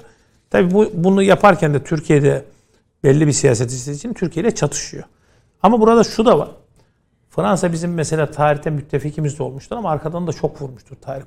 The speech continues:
boyunca. Mesela biz Fransa'yı İspanya ve Avusturya karşısında var eden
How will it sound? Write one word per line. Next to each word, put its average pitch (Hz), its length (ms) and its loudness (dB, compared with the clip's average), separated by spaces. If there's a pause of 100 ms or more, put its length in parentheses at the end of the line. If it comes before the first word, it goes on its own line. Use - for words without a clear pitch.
boyunca. - 300 -20
Mesela 139 340 -2
biz - 280 -8 (1200)
Fransa'yı 143 720 0 (1300)
İspanya 143 560 -4
ve 139 60 -4
Avusturya 139 500 -4
karşısında 127 400 -6
var 135 200 4
eden 131 200 -4